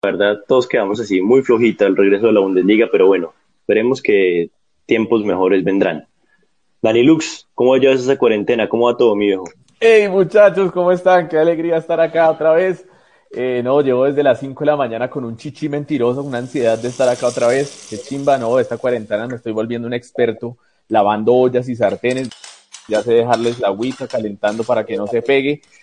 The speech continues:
Speaker 2: Pero bueno, mientras tengo esa, esa necesidad pequeño burguesa, pues kilómetros más arriba, en Ciudad Bolívar, en Altos de la Estancia, un grupete de robocots y policías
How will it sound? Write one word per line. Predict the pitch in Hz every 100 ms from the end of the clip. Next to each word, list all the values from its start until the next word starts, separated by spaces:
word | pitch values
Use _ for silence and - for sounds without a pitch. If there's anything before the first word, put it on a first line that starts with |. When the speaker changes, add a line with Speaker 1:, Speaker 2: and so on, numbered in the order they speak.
| - _ -
Speaker 2:
Pero | 120
bueno, | 113 120 139 120
mientras | 117 110 107 101
tengo | 110 107 123
esa, | 135 135
esa | 139 120 127
necesidad | 131 135 120 117 104 -
pequeño | 123 135 120
burguesa, | 107 98 107 123
pues | 123 113
kilómetros | - 117 104 120 127 120
más | 107 120
arriba, | 120 127 123 127
en | 110
Ciudad | - 107
Bolívar, | 98 117 127 120
en | 117 104
Altos | 101 - 127 117
de |
la | 131
Estancia, | 139 - 127 113 120 117 _ _ _ _
un | 113 117
grupete | 135 143 - 135 135 139
de |
robocots | 127 113 101 - 117 123 -
y | 135
policías | 135 139 139 147 127 147